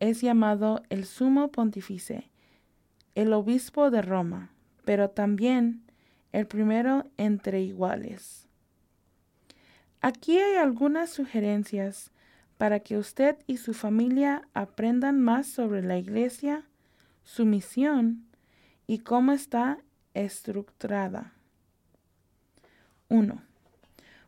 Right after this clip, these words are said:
busque el contenido sobre la estructura de la iglesia en los libros de educación religiosa de su hijo y revíselo como familia. Dos,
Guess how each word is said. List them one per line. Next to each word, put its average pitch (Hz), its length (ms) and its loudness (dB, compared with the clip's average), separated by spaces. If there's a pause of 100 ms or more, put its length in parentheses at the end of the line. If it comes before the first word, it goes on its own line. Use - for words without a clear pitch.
busque 277 400 -2
el 403 120 -2
contenido 226 580 2
sobre 208 380 -2
la 190 140 -4
estructura 214 540 -4
de 254 200 0
la 240 100 0
iglesia 196 680 -6 (340)
en 202 160 -2
los 196 160 -2
libros 233 380 0
de 233 80 0
educación 226 560 -6
religiosa 214 760 -6 (440)
de 196 120 -4
su 214 240 -6
hijo 247 440 -2 (160)
y 220 140 -6
revíselo 240 760 -4
como 196 260 -4
familia. 185 600 -6 (1200)
Dos, - 600 -4